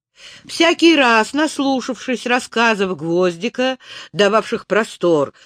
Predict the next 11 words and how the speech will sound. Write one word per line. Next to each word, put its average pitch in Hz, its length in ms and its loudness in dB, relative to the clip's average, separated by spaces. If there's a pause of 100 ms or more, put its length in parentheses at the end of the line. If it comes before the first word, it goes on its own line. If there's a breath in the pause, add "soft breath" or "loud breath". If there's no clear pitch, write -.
собственной 175 460 -2
фантазии, 127 800 -6 (440 loud breath)
Незнайка 285 680 4
приходил 311 460 2
домой 254 480 2
и 320 200 2
выискивал 320 720 2
среди 240 360 -6
книг, 339 440 0 (320 soft breath)
принадлежавших 202 1000 -2
Знайке, 160 760 -2